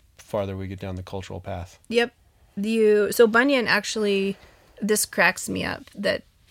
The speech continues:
Speaker 2: this is in the story, but it cracks me up that apparently it's reality. He, they kept saying while he was in prison, "We'll let you out if you just promise not to preach. If you just promise not to hold worship services, we'll let you out." And he was like,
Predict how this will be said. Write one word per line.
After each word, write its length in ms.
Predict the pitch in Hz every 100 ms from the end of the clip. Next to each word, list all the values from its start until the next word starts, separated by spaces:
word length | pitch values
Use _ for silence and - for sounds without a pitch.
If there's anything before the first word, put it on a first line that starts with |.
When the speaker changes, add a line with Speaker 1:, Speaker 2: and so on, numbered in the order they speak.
| _ -
Speaker 2:
this 160 | 196
is 80 | 202
in 120 | 214
the 80 | 190
story, 340 | - 190 170
but 120 | 175 175
it 100 | 190
cracks 300 | 196 190 196
me 80 |
up 140 | 175 -
that 140 | 175 - -
apparently 420 | 175 175 160 175 165
it's 140 | -
reality. 480 | 170 185 185 160 175 - - - _
He, 680 | - 247 247 247 247 226 - - - - -
they 140 | 220 226
kept 280 | 302 285
saying 420 | - 233 220 190 175
while 100 | 180
he 80 |
was 160 | 180 185
in 100 | 180
prison, 580 | - 214 190 165 165 180 _ - _ _ _ _
"We'll 120 | 220 226
let 200 | 208 202
you 80 |
out 220 | 226 202 180
if 80 |
you 60 | 180
just 200 | 185 -
promise 320 | 175 165 165
not 220 | 165 156 -
to 240 | - - -
preach. 560 | 220 - - - -
If 80 | 226
you 60 | 196
just 160 | 202
promise 260 | 202 175 175
not 120 | 180
to 60 | 180
hold 140 | 180
worship 300 | 202 262 247
services, 440 | - 165 160 180 170
we'll 100 | 180
let 140 | 143
you 140 | 180 214
out." 280 | 170 160 -
And 120 | 185
he 100 | 185
was 140 | 185
like, 200 | 180 202